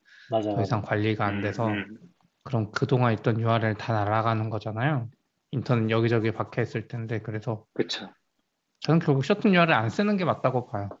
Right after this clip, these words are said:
Speaker 2: 마케팅에서
Speaker 3: 음.
Speaker 2: 이제 오히려 날아가도 되는 거는 쇼튼 유알을 쓰고,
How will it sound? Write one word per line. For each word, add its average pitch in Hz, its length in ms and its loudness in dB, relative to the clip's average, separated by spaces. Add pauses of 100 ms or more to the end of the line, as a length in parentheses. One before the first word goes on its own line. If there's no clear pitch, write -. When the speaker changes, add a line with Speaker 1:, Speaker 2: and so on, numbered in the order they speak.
(420)
Speaker 2:
마케팅에서 139 840 4
Speaker 3:
음. 117 60 4
Speaker 2:
이제 117 100 4
오히려 131 560 6 (340)
날아가도 147 560 0
되는 123 300 -2
거는 123 200 0
쇼튼 139 320 0
유알을 120 280 2
쓰고, 123 400 -2